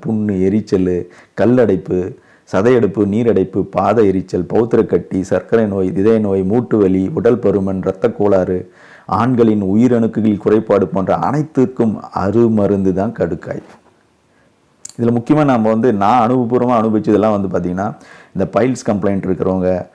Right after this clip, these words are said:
அப்புறம் வந்து வயிற்று வந்து புண்ணு இருக்கிறவங்க,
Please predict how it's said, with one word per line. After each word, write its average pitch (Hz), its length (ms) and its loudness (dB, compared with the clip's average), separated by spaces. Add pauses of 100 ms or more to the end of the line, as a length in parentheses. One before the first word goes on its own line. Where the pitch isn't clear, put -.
(220)
அப்புறம் 101 320 0
வந்து 101 440 2 (500)
வயிற்று 110 540 4
வந்து 101 420 0 (540)
புண்ணு 127 160 0
இருக்கிறவங்க, 92 720 0